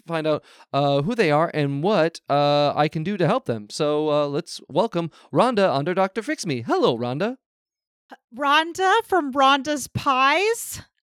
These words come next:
Speaker 2: and our pies are crunchy.
Speaker 1: Oh, hi, hi, Rhonda. Uh, hi. Okay. Wel-,
Speaker 2: Hi.
Speaker 1: wel-, uh, hi. Welcome to the show. Wow, you, you're, uh, you, s-, are you a restaurateur?
Speaker 2: Y-, y-, yes,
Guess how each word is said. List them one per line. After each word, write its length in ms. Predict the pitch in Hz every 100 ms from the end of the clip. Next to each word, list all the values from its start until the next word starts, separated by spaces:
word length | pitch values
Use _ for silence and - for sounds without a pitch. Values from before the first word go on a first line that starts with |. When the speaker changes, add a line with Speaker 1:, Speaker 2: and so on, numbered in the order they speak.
| _
Speaker 2:
and 180 | 247 277 -
our 300 | 320 359 392 466
pies 500 | 320 285 277 285 247
are 180 | 208 208
crunchy. 760 | 196 - 254 233 - 196 143 _ _ _ _ _
Speaker 1:
Oh, 200 | 240 330 - _ -
hi, 180 | 403 427
hi, 200 | 220 339
Rhonda. 480 | 247 175 185 269 269
Uh, 280 | 185 240 175
hi. 340 | 254 285 151
Okay. 280 | 151 226 196
Wel-, 120 | 185
Speaker 2:
Hi. 560 | 453 539 539 339 247 185
Speaker 1:
wel-, 160 | 190 -
uh, 100 | 160
hi. 420 | 135 202 339 311
Welcome 320 | 156 170 269
to 60 | 247
the 80 | 170
show. 160 | 208
Wow, 280 | 208 139 254
you, 220 | 208 160 180 - -
you're, 260 | 175 202
uh, 420 | 151 170 160 156
you, 240 | 160 135 147
s-, 140 | 156 -
are 80 | 165
you 300 | 170 190 208
a 160 | 151
restaurateur? 1040 | 147 185 - 214 175 - 165 190 262 302 269 _ _ _ _ _ _ _ _ _ _ _ _ - -
Speaker 2:
Y-, 100 | 277 _
y-, 60 | 277
yes, 680 | - 269 320 523 - - -